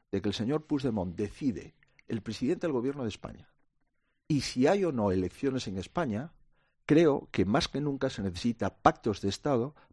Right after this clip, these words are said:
para evitar esta situación de anomalía democrática que está viviendo nuestro país.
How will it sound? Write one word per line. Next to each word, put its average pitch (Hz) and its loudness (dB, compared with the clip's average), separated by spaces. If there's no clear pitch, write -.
para 113 8
evitar 110 4
esta - 0
situación 113 0
de 147 -2
anomalía 101 2
democrática 123 0
que 104 2
está 113 -2
viviendo 123 2
nuestro 110 -4
país. 165 -2